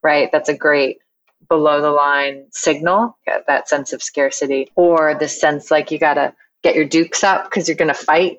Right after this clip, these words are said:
you know, like you gotta fight for those resources, great signals that, you know, maybe there's some below the lineness going into a planning process. And so I think that's a great invitation for listeners to tune into, is that how I'm approaching this?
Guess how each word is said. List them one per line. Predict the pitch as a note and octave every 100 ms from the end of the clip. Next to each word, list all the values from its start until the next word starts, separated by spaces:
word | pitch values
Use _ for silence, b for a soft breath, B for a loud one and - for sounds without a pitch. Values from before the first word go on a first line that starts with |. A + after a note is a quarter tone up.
| -
you | F#3+
know, | F#3+ F#3+
like | F3+ E3
you |
gotta | D#3+ D3
fight | - D#3+ D#3+
for | -
those | F#3+ F#3+ F#3+
resources, | F#3+ F#3+ F#3+ F#3 F3+
great | E3 D#3+ D#3+ D#3 -
signals | D3+ C3+ C3+ F2+ - - B B _
that, | D3 B2+ - -
you | D#3
know, | C#3
maybe | C#3 C3+ C#3+
there's | C#3 C3+
some | - C#3+
below | C#3 C#3 C3+
the | C#3
lineness | C3+ C#3 C#3+ C#3+ - -
going | - C#3+ C#3+
into | C#3 D3+
a | C3
planning | - C#3 C3 -
process. | - - - - - -
And | D3+
so | D#3
I | D3
think | D#3+ D3+
that's | B2+
a | B2+
great | - D3 C#3+ - _ _
invitation | E3 D3+ - C#3 C#3 D3 -
for | - D3+
listeners | C#3+ C#3 D3 C#3 D3+ - -
to | D3
tune | - D#3
into, | D3 D3 C3+
is | F2 -
that | D#3 -
how | D#3+
I'm | C#3+ D3
approaching | - - C3+ - A2+ G2 F#2
this? | G2 -